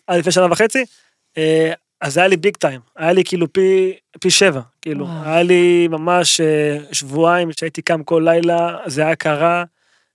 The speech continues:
Speaker 1: לא יכול לנשום, אה, מקיא, כאילו, ואז זה פעם ראשונה שבעצם הבנתי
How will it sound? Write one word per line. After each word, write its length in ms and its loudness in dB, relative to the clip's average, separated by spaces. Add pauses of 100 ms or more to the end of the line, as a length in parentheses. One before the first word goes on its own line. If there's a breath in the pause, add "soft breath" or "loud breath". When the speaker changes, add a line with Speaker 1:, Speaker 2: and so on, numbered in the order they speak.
(140)
Speaker 1:
לא 80 2
יכול 200 2
לנשום, 680 -2
אה, 720 -2 (340)
מקיא, 560 0 (140)
כאילו, 680 4 (420)
ואז 220 2
זה 80 -2
פעם 180 0
ראשונה 540 -2 (220)
שבעצם 1000 -4
הבנתי 520 0